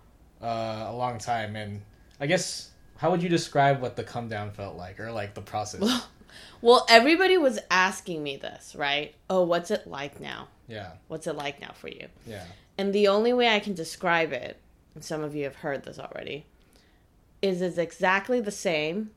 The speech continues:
Speaker 1: Yeah.
Speaker 2: and it's completely different. My
Speaker 1: Yeah.
Speaker 2: life has not changed on a, like, basic level.
Speaker 1: Yeah.
Speaker 2: We wake up at the same time that we did before.
Speaker 1: Uh-huh.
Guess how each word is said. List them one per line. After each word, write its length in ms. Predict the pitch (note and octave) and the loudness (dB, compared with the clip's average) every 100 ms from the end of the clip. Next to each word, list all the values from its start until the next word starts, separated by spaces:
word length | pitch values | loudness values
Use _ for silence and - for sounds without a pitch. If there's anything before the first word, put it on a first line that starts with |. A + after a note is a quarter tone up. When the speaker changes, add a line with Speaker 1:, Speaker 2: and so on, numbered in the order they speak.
| - | -16
Speaker 1:
Yeah. 220 | G#2+ - | -16 -6
Speaker 2:
and 140 | E3+ E3+ | -4 -2
it's 160 | D#3 | -4
completely 460 | - E3+ E3 - C#3 | -6 -8 -6 -6 -6
different. 420 | C#3 - - - - _ _ _ _ _ _ _ | -8 -10 -12 -14 -16 _ _ _ _ _ _ _
My 160 | - F#3+ | 0 2
Speaker 1:
Yeah. 60 | G3 | 6
Speaker 2:
life 520 | G3 A#3+ E4 - - _ _ _ - | 8 6 4 -4 -20 _ _ _ -6
has 200 | G#3 F#3+ | -4 -2
not 280 | F3+ E3 D#3 - _ | -2 -2 -4 -14 _
changed 880 | - - B3 A3 F#3 E3 E3 - - _ _ _ - | -14 -8 -2 0 0 -2 -8 -12 -20 _ _ _ -8
on 200 | E3+ E3+ | -6 -4
a, 300 | D#3 D#3 D#3 _ _ _ _ _ _ _ _ _ - | -4 -6 -8 _ _ _ _ _ _ _ _ _ -6
like, 460 | D3+ C#3+ C#3 - _ _ _ _ _ _ _ _ _ _ | -4 -2 -6 -14 _ _ _ _ _ _ _ _ _ _
basic 460 | F3 E3+ - E3+ F3 | -2 -2 -4 -10 -10
level. 500 | C#3+ D3 - - - _ _ _ _ - | -12 -10 -12 -16 -18 _ _ _ _ -18
Speaker 1:
Yeah. 160 | G2 | -8
Speaker 2:
We 120 | F3 | -4
wake 280 | E3+ F#3 G3 | 2 2 2
up 140 | B3 B3 | -2 -2
at 140 | A3 | -6
the 80 | F3+ | -8
same 340 | - E3 D#3 | -6 -4 -6
time 360 | D3+ D#3+ C#3 C#3+ | -8 -10 -8 -8
that 120 | C#3 | -8
we 80 | C#3+ | -8
did 240 | - C#3+ | -8 -12
before. 480 | D3+ - - - - A2+ | -14 -14 -12 -10 -10 -10
Speaker 1:
Uh-huh. 240 | G2+ | -14